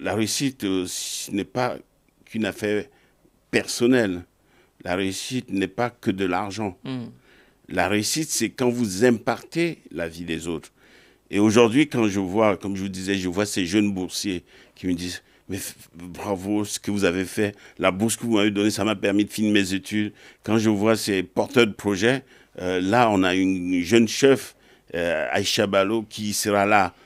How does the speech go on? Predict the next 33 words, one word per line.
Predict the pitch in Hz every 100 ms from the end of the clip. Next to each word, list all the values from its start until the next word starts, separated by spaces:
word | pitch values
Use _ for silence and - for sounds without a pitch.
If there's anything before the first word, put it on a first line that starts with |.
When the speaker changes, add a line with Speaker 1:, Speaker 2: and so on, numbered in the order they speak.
| _ -
Speaker 1:
euh, | 85
le | 85
cinq, | 87 123 127 123
que |
nous | 110 104
avons | 101 127
accompagné | 113 - 120 110 117 127
dans | 107 101
un | 110
programme | 104 110 120 113
de |
mentorat | 110 113 110 120 120 120
d'efficience | 104 98 - 113 123 127 123 -
Speaker 2:
Ah. | - -
Speaker 1:
il | 113
y |
a | 113
une, |
cette, | 104 107 98
une | 110
dizaine | 107 107 117 110
d'années. | 101 117 139 - _ - _ -
Euh, | 107
là, | 117 135 127
je | 107 104
me | 104
dis, « | 104
Waouh, | 107 104 82 76
c'est, | - 98 73 73
c'est | - - 90
formidable. » | - 90 113 120 107 80 80 _ _ _ - -
Et | 95 95 -
cette, | - - 139 -